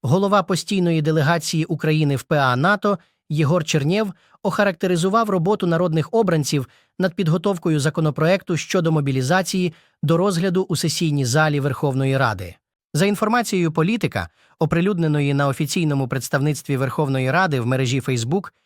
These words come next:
в профільному комітеті робота є конструктивною, і представники депутатського корпусу та Міноборони працюють злагоджено. У документі точно не має бути нічого антиконституційного. Важливо,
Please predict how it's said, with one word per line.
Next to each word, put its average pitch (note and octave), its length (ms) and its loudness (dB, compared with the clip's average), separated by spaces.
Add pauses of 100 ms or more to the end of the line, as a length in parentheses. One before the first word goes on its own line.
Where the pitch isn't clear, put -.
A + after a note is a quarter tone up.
(220)
в - 60 -20
профільному D3+ 520 0
комітеті D3+ 580 -2 (280)
робота E3 420 2
є D#3+ 160 0
конструктивною, D3+ 840 -2 (380)
і D3+ 80 -2
представники D3+ 580 -2
депутатського B2+ 680 -2
корпусу G3 580 -2 (220)
та D3 100 2
Міноборони C#3+ 680 0 (280)
працюють F#3 680 -2
злагоджено. B2 760 0 (360)
У G#3 80 -2
документі G3+ 480 2
точно A3 280 0
не D3+ 100 4
має D3 220 2
бути D3 220 0
нічого D3+ 460 2
антиконституційного. C#3+ 1200 -2 (340)
Важливо, D#3 460 2